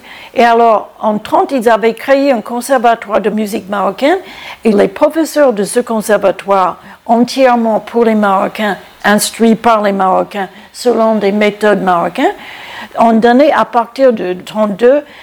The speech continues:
des concerts chaque semaine de la musique andalouse. Et donc, ils ont parlé du concert de musique andalouse.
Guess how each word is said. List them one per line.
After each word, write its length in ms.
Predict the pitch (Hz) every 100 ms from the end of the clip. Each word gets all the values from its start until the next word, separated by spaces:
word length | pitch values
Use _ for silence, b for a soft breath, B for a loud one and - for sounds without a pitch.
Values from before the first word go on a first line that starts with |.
| B
des 120 | 214
concerts 640 | 208 226 240 - 294 294 226
chaque 340 | - 262 254
semaine 480 | - - 226 233 247 226 B -
de 80 |
la 100 | 220
musique 420 | 214 220 208 269 - -
andalouse. 640 | 233 233 208 196 175 - B B B -
Et 80 |
donc, 260 | 202 233 220 226
ils 180 | 220 233
ont 120 | 233
parlé 300 | 233 247 254
du 120 | 196
concert 420 | - 208 196 247
de 80 | 202
musique 420 | 202 208 214 -
andalouse. 760 | 185 202 196 185 185 165 -